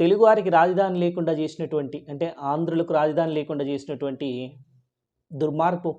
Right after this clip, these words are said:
పార్టీ ఏదైనా ఉందంటే అది కాంగ్రెస్ పార్టీనే ఉంటుంది. So ఇక హైదరాబాద్తో మనకున్నటువంటి అరవై ఏళ్ల బంధాన్ని తెంచుకోవడం అన్నది జరగడం చాలా బాధాకరంగా ఉంది.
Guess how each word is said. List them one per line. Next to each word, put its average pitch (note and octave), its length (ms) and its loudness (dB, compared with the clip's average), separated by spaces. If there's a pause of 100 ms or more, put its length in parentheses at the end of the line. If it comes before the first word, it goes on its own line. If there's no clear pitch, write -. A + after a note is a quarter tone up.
పార్టీ C3+ 300 -2
ఏదైనా C3+ 240 -6
ఉందంటే C3 380 -8
అది C3 300 -6 (480)
కాంగ్రెస్ D3 420 -2
పార్టీనే C#3 340 -2
ఉంటుంది. A2+ 440 -14 (1000)
So E3 160 -2
ఇక D#3 80 -4 (100)
హైదరాబాద్తో F#3 680 4 (300)
మనకున్నటువంటి C#3+ 720 -4 (460)
అరవై C3+ 220 2 (120)
ఏళ్ల E3 140 2
బంధాన్ని C#3+ 680 -4 (1300)
తెంచుకోవడం C#3+ 500 -2
అన్నది C3+ 340 -4 (480)
జరగడం C3+ 480 -4
చాలా C3+ 160 0
బాధాకరంగా C3 800 -2
ఉంది. B2+ 180 -8